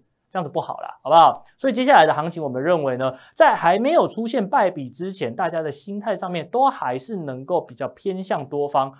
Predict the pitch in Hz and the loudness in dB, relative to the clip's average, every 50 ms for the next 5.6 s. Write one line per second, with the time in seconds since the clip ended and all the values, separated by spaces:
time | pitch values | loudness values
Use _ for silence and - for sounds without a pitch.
0 | _ _ - - 226 175 - - - - 151 143 147 147 139 131 123 131 127 117 | _ _ -14 -6 -2 0 0 0 -2 -6 -8 -8 -8 -8 -8 -10 -10 -10 -10 -10
1 | 110 113 120 110 104 - 123 113 104 - _ _ _ _ _ _ - 294 320 302 | -10 -10 -12 -12 -8 -6 -4 -4 -6 -6 _ _ _ _ _ _ 0 4 6 6
2 | 294 302 294 294 294 277 262 226 254 247 - 165 143 135 175 180 190 196 - 196 | 6 6 4 4 2 2 0 -4 -4 -4 -4 -6 -8 -6 -4 -2 -2 0 2 2
3 | 190 175 165 156 156 156 - - _ _ - - 175 220 262 262 185 156 139 143 | 2 4 4 4 2 2 0 -10 _ _ -6 -2 0 2 4 4 4 4 2 0
4 | 143 143 139 123 120 139 156 156 156 - 165 175 175 143 131 123 - 110 117 131 | 0 0 0 0 0 0 0 0 0 0 -2 -2 -4 -6 -8 -8 -8 -8 -8 -6
5 | 131 117 - - 107 98 127 120 113 113 117 | -6 -8 -10 -12 -10 -4 -2 -2 -2 -2 -4